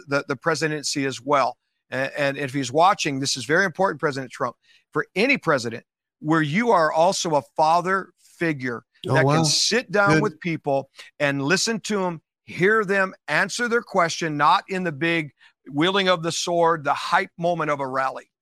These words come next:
Speaker 1: It's both. If
Speaker 2: It
Speaker 1: you're gonna
Speaker 2: is.
Speaker 1: bring restoration. And I
Speaker 2: Well,
Speaker 1: think
Speaker 2: he's,
Speaker 1: that,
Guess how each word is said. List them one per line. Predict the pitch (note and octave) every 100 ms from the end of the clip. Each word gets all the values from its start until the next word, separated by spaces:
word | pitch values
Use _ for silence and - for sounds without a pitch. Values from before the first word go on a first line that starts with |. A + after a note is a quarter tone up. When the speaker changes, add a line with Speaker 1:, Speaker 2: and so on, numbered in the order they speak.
| -
Speaker 1:
It's | C#3+ C3
both. | A2+ G#2 - F3 D3+ - - - - - -
If | A#2+
Speaker 2:
It | A#2
Speaker 1:
you're | B2+
gonna | A#2
Speaker 2:
is. | A2+
Speaker 1:
bring | D#3+
restoration. | D3+ D#3+ D#3 D#3 C#3+ D3 D#3+ - C3+
And | D#3 D#3
I | F3
Speaker 2:
Well, | E3+
Speaker 1:
think | E3+ G3+
Speaker 2:
he's, | F#3
Speaker 1:
that, | D#3+